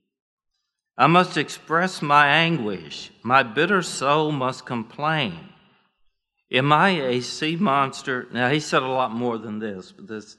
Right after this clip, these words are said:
this is part of it. "Am I a sea monster or a dragon that you must place me under guard?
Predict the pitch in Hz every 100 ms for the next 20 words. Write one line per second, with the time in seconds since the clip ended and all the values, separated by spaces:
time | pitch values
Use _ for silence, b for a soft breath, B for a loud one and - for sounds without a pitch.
0 | _ 110 107 101 _ 127 110 95 90 107
1 | - _ _ _ _ _ _ _ _ _
2 | _ _ _ _ _ _ 135 143 147 160
3 | 214 185 139 127 - 175 170 139 139 135
4 | - 120 117 120 120 107 107 113 123 139
5 | 156 143 117 107 123 127 117 - - 127
6 | 139 - 135 131 135 131 110 113 117 135
7 | 151